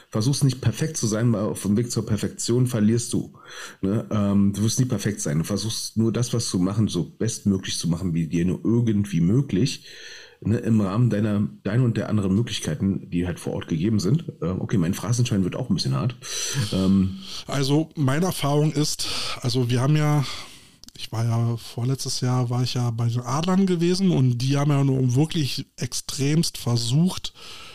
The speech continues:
Speaker 2: so ein, äh, so, so, so Academy-Gedankenmäßig, ähm, Wissen in die Spieler reinzuprügeln. So, natürlich gab's ein paar Spieler, die,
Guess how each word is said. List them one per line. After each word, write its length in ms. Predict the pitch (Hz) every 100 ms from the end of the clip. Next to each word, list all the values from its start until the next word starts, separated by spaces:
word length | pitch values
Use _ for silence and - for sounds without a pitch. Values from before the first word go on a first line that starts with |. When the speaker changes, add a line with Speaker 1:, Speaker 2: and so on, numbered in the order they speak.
| - _
Speaker 2:
so 140 | -
ein, 100 | 117
äh, 420 | 117 - 139 120
so, 280 | 117 120 120
so, 200 | 117 120
so 120 | 113 127
Academy-Gedankenmäßig, 2000 | 123 - 135 160 160 160 160 156 139 127 139 151 - 143 135 147 - 143 - - -
ähm, 560 | 127 127 127 131 131 -
Wissen 500 | 120 117 147 - 151
in 120 | 139
die 80 | 123
Spieler 400 | - 135 135 117
reinzuprügeln. 960 | 123 131 - 123 - - 135 127 113 107 - - - - - - - -
So, 400 | 120 117 123 123
natürlich 440 | 143 123 185 214
gab's 260 | 180 175 -
ein 100 | -
paar 180 | -
Spieler, 680 | 131 - 147 160 180 175 175
die, 340 | 147 117 113